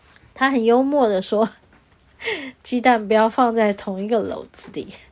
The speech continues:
为了安全起见。笑死我了。好吧，怎么这么幽默的天空啊？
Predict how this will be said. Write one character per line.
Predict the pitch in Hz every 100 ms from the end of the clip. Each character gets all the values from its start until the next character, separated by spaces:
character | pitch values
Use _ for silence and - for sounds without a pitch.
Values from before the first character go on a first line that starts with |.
| - - 247
为 | 233 214
了 | -
安 | - 240
全 | 233 - 165 190
起 | - - -
见。 | - 180 220 _ _ _ _ - - -
笑 | - - - 349 277 233
死 | - - 196
我 | 185 165
了。 | 165 175 196 196 _ - - - - - -
好 | - 208
吧， | 202 247 277 311 320 339 _ _ _ _ _ _ _
怎 | - 170
么 | 185
这 | 277
么 | 294
幽 | 220 220 202
默 | 208 196 165
的 | 123
天 | - 156 143
空 | 143 151 123 120
啊？ | 90 170 160